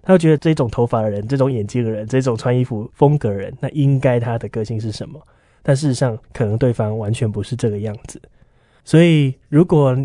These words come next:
听众朋友你现在正处在这个深度的好感里面，或我们叫做迷恋的里面，最重要的一件事就是要往前跨一步，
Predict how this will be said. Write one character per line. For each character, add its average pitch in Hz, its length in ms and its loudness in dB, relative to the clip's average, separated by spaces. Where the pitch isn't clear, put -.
听 156 100 2
众 165 120 6
朋 139 100 2
友 135 80 2
你 117 80 0
现 135 140 -2
在 131 80 2
正 131 180 -2
处 120 180 -8
在 113 160 -4
这 113 80 -6
个 113 120 -4
深 117 200 -2
度 120 120 0
的 107 80 -4
好 104 160 -4
感 107 200 -2
里 101 140 -6
面， 110 220 0
或 120 120 4
我 104 80 0
们 98 120 -10
叫 117 120 -4
做 113 160 2
迷 110 260 0
恋 139 140 6
的 113 80 -2
里 101 180 -10
面， 107 220 -2
最 139 140 4
重 135 160 4
要 120 60 4
的 107 80 0
一 101 40 -4
件 113 160 -2
事 110 160 -2
就 110 140 0
是 110 140 -4
要 107 280 -2
往 104 180 0
前 101 260 -4
跨 110 240 0
一 95 100 -6
步， - 220 -10